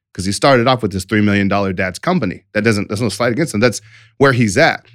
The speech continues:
But if you're coming from zero and you need to, like, figure it out, where you're like, "How do I make a hundred bucks?" It probably is because you lack skill sets and you can't solve any unique problems. The more unique problems you can solve, you can always make money.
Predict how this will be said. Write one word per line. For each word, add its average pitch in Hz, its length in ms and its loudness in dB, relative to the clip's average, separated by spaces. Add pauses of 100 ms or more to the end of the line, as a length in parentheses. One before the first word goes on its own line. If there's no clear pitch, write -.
But 117 140 0
if 104 100 -4
you're 180 140 4
coming 175 400 2
from 117 240 2
zero 104 460 4
and 104 120 -2
you 139 100 6
need 131 120 2
to, 120 60 -2
like, 107 200 -4
figure 120 260 0
it 113 60 2
out, 113 80 0
where 110 120 0
you're 151 120 2
like, 107 220 -2
"How - 120 -2
do 151 80 2
I 110 60 0
make 107 220 -2
a - 40 -6
hundred 101 360 -4
bucks?" 160 280 -2 (380)
It 107 100 -8
probably 170 220 2
is 127 80 0
because 120 280 -2
you 113 60 0
lack 104 220 0
skill 127 260 2
sets 104 280 -2
and 104 60 -4
you 95 60 -4
can't - 240 -4
solve 110 300 0
any 98 120 0
unique 98 320 -2
problems. 117 500 0 (280)
The - 60 2
more 156 180 6
unique 139 380 4
problems 151 300 4
you 113 80 0
can 107 100 -2
solve, 165 220 2
you 101 40 -2
can 117 80 -2
always 151 160 -2
make 90 160 -6
money. 101 460 -2